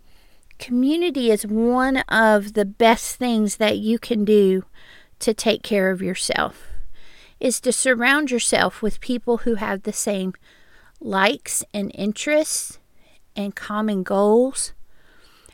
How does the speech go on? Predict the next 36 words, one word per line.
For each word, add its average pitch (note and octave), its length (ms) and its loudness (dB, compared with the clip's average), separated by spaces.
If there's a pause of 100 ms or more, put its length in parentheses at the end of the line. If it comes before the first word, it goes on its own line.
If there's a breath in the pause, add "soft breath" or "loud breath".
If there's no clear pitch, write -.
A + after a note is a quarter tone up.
(100)
and A3+ 140 4
to - 80 6
also F4 320 4
surround A3 460 2
yourself A3+ 380 0
with A#3+ 160 0
people C4 320 -2
who C4 200 -2
are C4 80 4
completely G4 840 -2
different F#4 460 -2
than G#3+ 240 0
you, F#3 380 -2 (1000 soft breath)
but - 200 0
maybe C4+ 260 -2
you C#4 220 -2
have B3 480 0 (1000)
one A3+ 400 2
small A#3+ 440 4
thing G#3+ 320 -2
in G3 180 -2
common, F#3 560 -8 (1300 loud breath)
or F#3+ 80 -2
maybe G3+ 280 -2
it's - 140 -2
a - 60 -2
large G3 480 0
thing F#3+ 240 0
that F#3 220 -2
you G#3 80 -4
have G3 180 0
in F3+ 120 -2
common, F3+ 440 -4
like E3+ 240 -8
your E3+ 80 -8
faith. - 560 -4